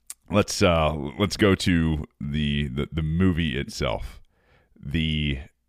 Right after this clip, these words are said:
the, the, the website Rotten Tomatoes is notoriously progressive, right? Where they have the, the, the, the people who are, you know, real cynics, real, um,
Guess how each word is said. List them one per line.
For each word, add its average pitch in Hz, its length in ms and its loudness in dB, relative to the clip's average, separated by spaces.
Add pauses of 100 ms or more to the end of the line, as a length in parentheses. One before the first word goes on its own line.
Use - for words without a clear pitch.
(680)
the, 80 380 -4
the, 69 280 -6
the 98 100 -2
website 98 500 4
Rotten 67 260 2
Tomatoes 60 580 -8
is 73 380 0
notoriously 69 960 -6 (800)
progressive, - 720 -8
right? 67 260 -2
Where 67 140 -4
they 65 120 -4
have 64 460 -2 (320)
the, 69 560 -2 (180)
the, 71 160 -6
the, 67 180 -10 (240)
the - 80 -8
people 117 300 -2
who 85 280 2
are, 69 320 -2 (420)
you 71 120 -8
know, - 120 -14 (220)
real 95 240 4
cynics, 78 500 -4
real, 90 580 4
um, 64 540 -4